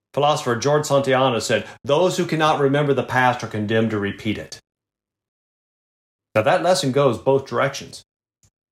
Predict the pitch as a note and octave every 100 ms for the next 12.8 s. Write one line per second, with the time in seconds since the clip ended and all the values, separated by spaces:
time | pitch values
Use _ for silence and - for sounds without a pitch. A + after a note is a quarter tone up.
0 | - C#3+ D#3+ G3+ F3 D#3+ C3 - G3+ F3
1 | E3+ D3 - D3+ C3 G#2+ A#2+ D3 D3+ C#3
2 | C3+ - C#3 C#3 B2 G#2 C3 A#2+ A#2 A2
3 | - E3+ - C3 A2+ A#2+ C#3 G#2+ - -
4 | C3+ A2 G#2 G#2+ A2+ - E2 - _ _
5 | _ _ _ _ _ - C3 D3 C#3+ G2+
6 | E3+ A3 A3+ G3+ F#3 F#3 F#3 C#3+ C3+ C3
7 | A#2+ - E3 E3+ - C#3+ C#3 - C#3 A#2+
8 | - E3 - D#3 D3 C#3 C#3 B2+ A#2 D3+
9 | C#3 A#2 A2 - - G#2 A2 A#2 A2+ F2
10 | D#2 _ _ _ _ _ _ _ _ _
11 | _ - C#3 E3 G3 D3+ F#3+ F3+ B2+ A2+
12 | A#2 B2+ A#2+ A#2+ B2+ B2+ -